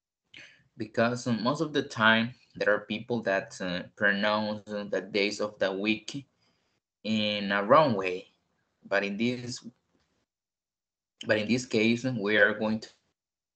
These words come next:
learn how to pronounce the appropriate <clears throat> pronunciation of the days of the week,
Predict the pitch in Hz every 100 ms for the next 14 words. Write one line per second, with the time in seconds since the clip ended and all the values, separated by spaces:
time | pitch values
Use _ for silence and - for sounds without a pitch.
0 | _ _ _ _ 113 110 113 113 - _
1 | _ _ _ _ _ - 110 123 113 113
2 | 107 107 113 117 117 - 113 110 101 -
3 | 127 - 120 101 95 90 - _ _ -
4 | - 123 _ - 117 113 110 110 110 127
5 | 127 101 98 - _ _ _ - 104 110
6 | 120 123 110 - 98 90 -